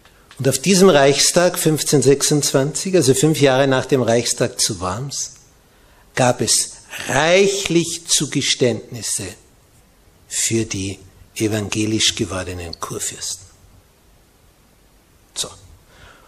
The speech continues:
Und dann waren die Türken abgewehrt, die Franzosen abgewehrt, der Papst abgewehrt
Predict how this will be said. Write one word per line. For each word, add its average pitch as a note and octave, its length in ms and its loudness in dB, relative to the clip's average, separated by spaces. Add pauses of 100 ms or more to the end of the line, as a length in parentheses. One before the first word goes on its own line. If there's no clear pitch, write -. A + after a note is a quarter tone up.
(260)
Und C#3 220 2
dann D3+ 180 6
waren C3 200 4
die A2+ 260 0
Türken G#3 360 2
abgewehrt, F3 640 4
die C#3+ 60 2
Franzosen F3+ 520 4
abgewehrt, E3+ 640 2
der C#3+ 80 0
Papst F3+ 400 0
abgewehrt D#3+ 760 0